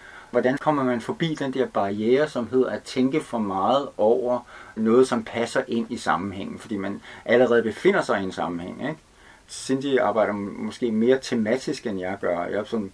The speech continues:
bruger mange år på ligesom at se, hvad jeg har, og så prøver at støbe det sammen for at finde ud af, hvad fanden det egentlig er, jeg har. Men ligesom arbejde de to modeller sammen, når man har en tematik, og når man er vant til at arbejde ud fra, hvad der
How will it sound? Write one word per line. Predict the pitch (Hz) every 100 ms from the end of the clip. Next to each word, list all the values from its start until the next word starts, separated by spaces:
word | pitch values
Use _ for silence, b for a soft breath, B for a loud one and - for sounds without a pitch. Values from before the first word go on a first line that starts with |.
| -
bruger | 98 85
mange | 82 117 98
år | 98 110
på | -
ligesom | 107 98 98
at |
se, | - -
hvad | 104
jeg | 87
har, | 85
og | 85 82
så | 87
prøver | - 85
at | 90
støbe | - -
det | 87
sammen | 87 92
for | 90
at | 85
finde | 92
ud | 87
af, | 85
hvad |
fanden | 80 107 110
det | 101
egentlig | 87 92
er, |
jeg | 87 82
har. | 85 - B B B B B
Men | 117 113
ligesom | 131 143
arbejde | - 107 117 113 -
de | 175 -
to | - 190 156
modeller | 147 - 160 -
sammen, | 127 - 131 - 143
når | 127
man | 117
har | 104 - 170 170
en | 131 113
tematik, | 117 101 98 - 185 185 - B B
og | - 117
når | 113
man | 110 107 107
er | 107
vant | 120 120
til | -
at | 110
arbejde | 110 123 104 -
ud | 131 131
fra, | - 120 101 92 -
hvad | 101 104
der | 98